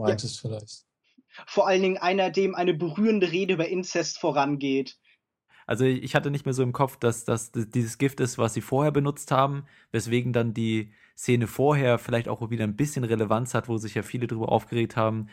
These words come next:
Speaker 3: dass diese Szene zwischen Bronn und den Sand Snakes im Gefängnis überhaupt total sinnlos war und nur da war, um Brüste zu zeigen und so.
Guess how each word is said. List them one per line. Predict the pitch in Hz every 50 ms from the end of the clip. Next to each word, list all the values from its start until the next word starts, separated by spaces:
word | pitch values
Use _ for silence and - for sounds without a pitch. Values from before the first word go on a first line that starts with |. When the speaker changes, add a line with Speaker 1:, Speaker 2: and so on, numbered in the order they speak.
| - - _ -
Speaker 3:
dass | - 104 101
diese | - 117 110 107
Szene | - - 127 123 120 113
zwischen | - - 113 104 - 113 104 101
Bronn | 110 101 107 120 131 127 120
und | - 117 107 104
den | 110 104
Sand | 104 - 110 117 123
Snakes | - - 117 117 - -
im | 120 117
Gefängnis | 107 107 - - 120 123 127 123 123 117 - - _ - - - - _ _ -
überhaupt | - 117 113 104 110 113 - - - -
total | 123 117 120 113 110 104
sinnlos | 120 131 131 127 123 120 - -
war | 123 117 110
und | 110
nur | 110 110 110
da | 113 110 107 110
war, | 113 110 117
um | 117 110 107 107 104 101 104 - - _ _ _ -
Brüste | - 113 127 135 - - 131
zu | 123 - 127 120
zeigen | - 127 117 120 123 120 120
und | 120 113 107
so. | - 117 113 113 110